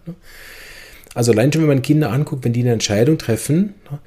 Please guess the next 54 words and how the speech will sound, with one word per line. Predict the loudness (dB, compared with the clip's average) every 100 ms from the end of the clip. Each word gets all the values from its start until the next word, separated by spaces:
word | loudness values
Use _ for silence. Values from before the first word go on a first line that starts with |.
| -20 -20 -4
dann | 0 0 2
kommt | 2 2 2
die |
ja | 0 0
ganz | 0 2 2 2
mit | -4 -4
einer | -2
anderen | 0 2 4
Wucht, | 4 2 -2 -12 -14
so | -4 0
eine | 0
Entscheidung, | -2 -2 0 2 0
als | -2
wenn | -2
wir | 0
heute | 0 0
als | -2 -2
Erwachsene | -4 -4 -4 -2 0 2
eine | 2 0
Pro- | 0 0
und | 0
Kontraliste | -2 -2 0 0 0 -4
geschrieben | -4 -2 0 2
haben, | 2
noch | -2
zweimal | -4 -4 0 0
beim | 0 -2 -4
Psychologen | -8 -6 -2 0 0
waren | 0 2 0 -2 -8 -20 -20 -20 -20 -6
vielleicht | -4 -2
noch | -2
beim | 2 2
Mentor | 2 0 -2
und | 0
Coach | 2 2 2
uns | -6 -6
noch | -8 -2
geholfen | -2 -2 -2
haben | -2 -2
und |
noch | -2
die | -4
Frau | -4 0 0
gefragt | 0 -2 -2 -2
haben, | -4 -4
„Ha, | -6
soll | -8
ich | -8
das | -8
wirklich | -8 -6
machen, | -4 0
den | 0
Kurs“, | 2 0 2 2
ne? | 0